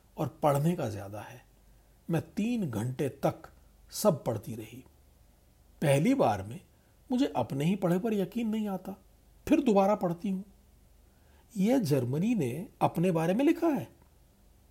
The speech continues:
मैं जर्मनी में ही हूं ना, और ये म्यूजियम इन्हीं की जमीन पे बना है। नहीं, नहीं, ये अपनी बुराई कैसे कर सकते हैं?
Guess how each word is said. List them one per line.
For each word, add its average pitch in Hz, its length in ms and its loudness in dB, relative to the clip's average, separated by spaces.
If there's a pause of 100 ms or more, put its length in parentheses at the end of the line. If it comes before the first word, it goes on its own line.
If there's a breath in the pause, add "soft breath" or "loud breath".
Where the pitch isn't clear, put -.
(140)
मैं 180 220 6
जर्मनी 143 420 2
में 277 100 0
ही 302 60 4
हूं 139 160 2
ना, 139 160 -6 (1000)
और 240 120 4
ये 262 60 8
म्यूजियम 175 440 8
इन्हीं 247 160 0
की 262 100 6
जमीन 247 260 2
पे 277 100 4
बना 269 200 2
है। 320 160 -2 (680)
नहीं, 269 240 0
नहीं, 247 200 0 (960 soft breath)
ये 196 180 4
अपनी 262 300 4
बुराई 277 300 6
कैसे 269 300 2
कर 311 120 0
सकते 277 340 -4
हैं? 269 140 -4